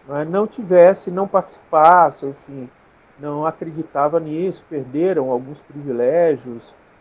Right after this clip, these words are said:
né, porque era de fato uma política de balcão, né, de você conseguir ir lá, conhecer, e isso de alguma maneira, é, não foi eliminado, mas foi muito diminuído, e,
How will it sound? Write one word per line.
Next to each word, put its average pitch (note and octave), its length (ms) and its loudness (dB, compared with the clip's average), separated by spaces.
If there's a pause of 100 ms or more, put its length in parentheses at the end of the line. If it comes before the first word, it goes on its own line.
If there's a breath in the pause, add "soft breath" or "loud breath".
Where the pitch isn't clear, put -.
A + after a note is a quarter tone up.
(200)
né, D3+ 220 -10 (100)
porque C3 640 -2 (300)
era C#3 200 -2
de C#3 100 -12
fato D3 560 -2 (120)
uma C#3+ 100 -8
política C#3+ 580 -6 (180)
de C3+ 60 -12
balcão, D3 800 0
né, C3 220 -8
de C3 80 -16
você C3 380 -10 (540)
conseguir C#3+ 480 -10
ir C3+ 40 -2
lá, C3+ 440 0
conhecer, D3+ 720 -4
e F3 160 -4
isso G3 280 -10 (120)
de E3+ 60 -4
alguma F3+ 280 -2
maneira, F3+ 460 -4 (680)
é, D#3+ 240 2
não A3+ 220 0
foi F3+ 300 8
eliminado, F3 760 4
mas E3 260 -4
foi F#3+ 200 -4
muito F3+ 320 -4
diminuído, F#3 720 -6
e, G3 280 -10